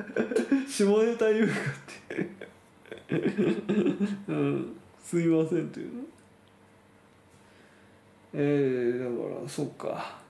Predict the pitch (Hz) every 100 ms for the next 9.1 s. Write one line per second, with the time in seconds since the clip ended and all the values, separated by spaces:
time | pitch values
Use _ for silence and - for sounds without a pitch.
0 | - 202 175 - - 339 226 175 101 -
1 | 311 370 190 143 127 123 127 139 - 131
2 | 123 92 294 - - - - - - -
3 | - 156 156 - 165 160 143 - 165 226
4 | 233 262 254 269 190 160 135 170 214 196
5 | 151 143 113 107 - - - - - -
6 | - - - - - - 151 143 135 139
7 | 143 139 110 139 - 131 147 208 196 147
8 | 151 202 196 151 135 151 170 - - -
9 | 69